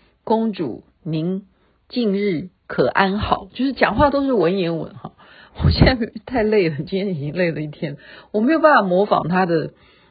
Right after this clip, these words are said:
这样子的，哈，就是所有的言语了哈。那这个女主角呢，当然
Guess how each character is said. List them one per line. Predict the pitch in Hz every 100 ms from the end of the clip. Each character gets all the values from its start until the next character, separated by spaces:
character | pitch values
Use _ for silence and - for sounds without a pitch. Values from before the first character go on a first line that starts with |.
| _ -
这 | 254
样 | 214 160
子 | 147
的， | 151 147 147 - -
哈， | 160 139 - -
就 | - 226
是 | 214 190 - - -
所 | -
有 | 277 202
的 |
言 | 175 156 156 190
语 | 127
了 | -
哈。 | - 147 - _ _ - _ _ _ _ -
那 | 359
这 | 359 - 359
个 |
女 | 277 175
主 | 139 190
角 | 202 147
呢， | - 92
当 | - 320 349
然 | 208 160